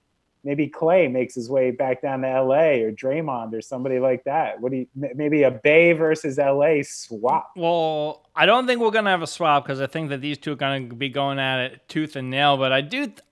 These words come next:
Speaker 2: I could see a situation where you have Steph Curry M V P next season with Klay Thompson as your most improved or comeback player of, of the year.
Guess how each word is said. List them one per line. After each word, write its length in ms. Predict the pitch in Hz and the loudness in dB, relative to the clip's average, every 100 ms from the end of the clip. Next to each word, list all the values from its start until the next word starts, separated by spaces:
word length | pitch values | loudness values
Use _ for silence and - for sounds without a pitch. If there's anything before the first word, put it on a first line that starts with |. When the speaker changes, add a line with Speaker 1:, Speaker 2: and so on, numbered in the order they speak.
| _ _ 156 | _ _ 0
Speaker 2:
I 120 | 202 | 0
could 160 | 214 | 0
see 420 | - 214 196 185 170 | -6 -4 0 0 0
a 40 | |
situation 1000 | - 180 165 156 147 143 - 131 123 120 | -4 -6 -4 0 0 0 -4 -10 -10 -12
where 800 | 135 135 135 131 127 123 120 110 _ _ _ _ | -10 -4 -2 0 -2 -4 -6 -8 _ _ _ _
you 160 | 139 139 | -8 -2
have 240 | 143 139 | 0 0
Steph 400 | - - 170 - | -4 -2 -2 -2
Curry 320 | 170 160 156 147 | -2 0 0 -2
M 160 | 143 | -6
V 140 | 139 131 | -6 -8
P 260 | 147 139 | -6 -6
next 300 | 135 131 - | -4 -6 -8
season 440 | - 131 123 123 123 | -8 -6 -6 -6 -8
with 160 | 120 | -8
Klay 300 | - 139 127 | -6 -6 -4
Thompson 480 | 135 123 123 117 127 | -4 -4 -4 -6 -8
as 220 | 117 113 | -8 -6
your 280 | 127 117 110 _ _ _ _ _ 147 | -6 -6 -8 _ _ _ _ _ 0
most 300 | 151 147 143 | 2 2 0
improved 420 | 120 143 139 123 | -8 -8 -8 -6
or 80 | 127 | -8
comeback 560 | - 135 127 123 113 | -6 -6 -2 -4 -4
player 320 | - 135 131 135 | -8 -4 -4 -4
of, 320 | 139 139 120 | -2 -2 -4
of 220 | 143 131 | -8 -8
the 100 | 120 | -8
year. 340 | 120 131 131 | -8 -4 -4